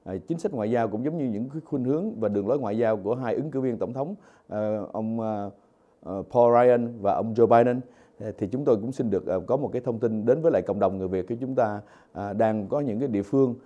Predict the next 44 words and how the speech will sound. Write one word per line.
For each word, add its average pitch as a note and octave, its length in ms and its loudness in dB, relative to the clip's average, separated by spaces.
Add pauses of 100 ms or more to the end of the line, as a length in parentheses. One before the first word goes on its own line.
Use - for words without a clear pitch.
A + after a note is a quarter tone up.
(120)
mà F#2 160 -4
đang A2 220 -2
giúp B3 120 0 (120)
cho B2 100 6
những G#2+ 220 0
người G#2 220 2
mà F#2+ 120 -6
đi A2 140 0
bầu G#2+ 340 2
hoặc F#2 120 -6
là G#2 80 2
ghi A2+ 140 0
danh A#2 140 6
đi A2+ 60 2
bầu. F#2+ 260 2 (340)
Thì G2+ 160 2
chúng C3+ 180 -4
tôi C3 100 4
xin A#2 220 -2
được F#2 140 -4
kêu A#2+ 120 2
gọi F2+ 160 0
như G2+ 80 -4
thế C#3+ 120 -4
này. F#2+ 280 -2
Trước D#3 120 0
hết F3+ 180 2
là, A2 140 2 (400)
à, F#2 120 -4
chúng D#3 200 -2
ta B2+ 80 8
biết D3+ 200 4
được G#2+ 160 2
những B2+ 120 -2
người A#2 160 4
mà G2+ 100 0
ở F#2+ 40 0
các D#3+ 180 -4
địa G#2+ 100 0
phương B2 320 2 (340)
mà G2+ 220 -4
có D3+ 140 0
thể A2 200 4
mà, G#2 320 -2